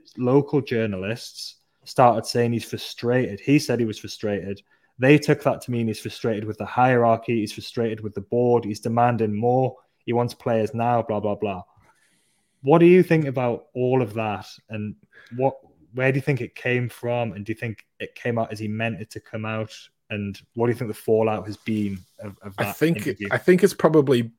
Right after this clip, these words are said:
Speaker 2: came out very close to what he wanted.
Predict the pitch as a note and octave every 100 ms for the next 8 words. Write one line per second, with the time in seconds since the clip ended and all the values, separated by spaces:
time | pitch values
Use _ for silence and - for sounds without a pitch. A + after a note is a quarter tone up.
0 | _ - - C#3+ A#2+ A#2 A2 G#2+ - -
1 | E2+ A2+ A2+ A2 - - A2 - G#2+ G#2
2 | G#2+ - - G#2+ G#2 G#2 G2+ F#2+ G2 G2+
3 | A2+ F#3+